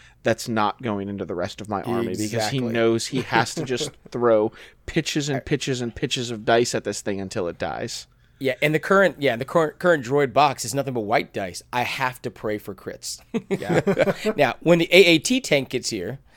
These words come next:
Speaker 1: Yeah, you got their little missile guy.
Speaker 2: <sighs> All right, and I will say L J had two of those, and I was very impressed by them. But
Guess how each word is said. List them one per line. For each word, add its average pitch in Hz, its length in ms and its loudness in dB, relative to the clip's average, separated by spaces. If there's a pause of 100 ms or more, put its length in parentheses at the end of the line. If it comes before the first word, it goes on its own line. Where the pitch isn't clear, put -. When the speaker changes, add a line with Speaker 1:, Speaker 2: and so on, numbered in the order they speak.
(140)
Speaker 1:
Yeah, 277 140 2
you 262 100 -2
got 285 120 -2
their 320 100 -2
little 269 180 0
missile 156 280 -4
guy. 165 280 -4 (220)
Speaker 2:
<sighs> - 220 -18
All 127 80 2
right, 113 280 2
and 131 80 4
I 147 60 8
will 180 80 6
say 175 180 2
L 156 220 4
J 139 200 4
had 143 260 4
two 120 180 -2
of 110 100 -4
those, 98 300 -2
and 110 60 -2
I - 20 0
was 107 100 -2
very 120 140 0
impressed 139 320 -2
by - 140 -8
them. 127 240 -12
But - 20 -2